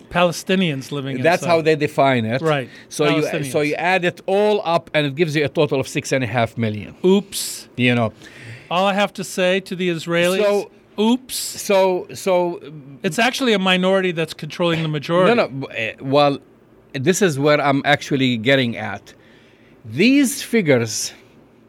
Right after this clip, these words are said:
Speaker 2: which took them more than a decade to come to this conclusion, because before they didn't even talk about this.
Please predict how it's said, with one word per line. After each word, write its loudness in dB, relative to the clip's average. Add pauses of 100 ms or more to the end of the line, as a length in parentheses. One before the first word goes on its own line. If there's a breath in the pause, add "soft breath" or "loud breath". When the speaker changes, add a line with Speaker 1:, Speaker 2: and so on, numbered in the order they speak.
(200)
Speaker 2:
which -2
took 2 (140)
them 0 (600 loud breath)
more 4
than 4
a 6
decade -2 (720)
to 0
come 2
to -2
this 0
conclusion, -2
because 0
before 2
they 2
didn't -6
even -2 (140)
talk 2
about -6
this. -14